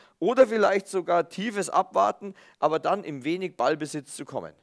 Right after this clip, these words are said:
Und jetzt euer Tipp zu diesem Spiel. Schreibt ihn mir in die Kommentare und der den richtigen Tipp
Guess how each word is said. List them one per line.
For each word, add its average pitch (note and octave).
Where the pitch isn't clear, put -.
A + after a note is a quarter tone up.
Und D#3+
jetzt B3+
euer B3+
Tipp A#3
zu F#3+
diesem A3
Spiel. D#3
Schreibt G#3
ihn A3
mir A3+
in G3
die F3
Kommentare F3+
und E3
der G#3
den G#3+
richtigen A#3+
Tipp B3